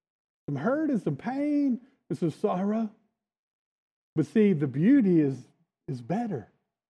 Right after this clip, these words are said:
The beauty of Christ is better. What he's done, the beauty of a relationship that's built on the foundation of Christ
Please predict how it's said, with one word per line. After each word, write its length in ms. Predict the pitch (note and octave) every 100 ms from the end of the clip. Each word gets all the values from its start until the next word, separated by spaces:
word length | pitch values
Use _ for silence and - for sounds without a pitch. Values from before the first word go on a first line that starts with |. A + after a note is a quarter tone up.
| _ _ -
The 60 |
beauty 280 | C3 A3 A3+
of 140 | D#3+
Christ 400 | - A3+ A#3 A#3 -
is 140 | C#3+
better. 500 | B2+ A3 A3+ E3 G#2+ _ _ _ _ _ _ _ _ _ _ _ _ -
What 160 | F#3
he's 220 | A#3 F3 C#3+
done, 480 | - B3 B3 G#3+ - _
the 100 | E3
beauty 440 | C#3+ D#3 A3+ B3 A#3+
of 100 | F3+
a 60 | F3+
relationship 920 | E3 E3 F#3+ A#3 - G#3 - A3 G#3+
that's 200 | G3 -
built 500 | A#2 - G#3 A3+ G#3+
on 120 | G#3
the 100 | E3+
foundation 720 | - G3 F3+ C#3+ G#3+ A3 G#3+ E3+
of 100 | -
Christ 300 | G#3+ F3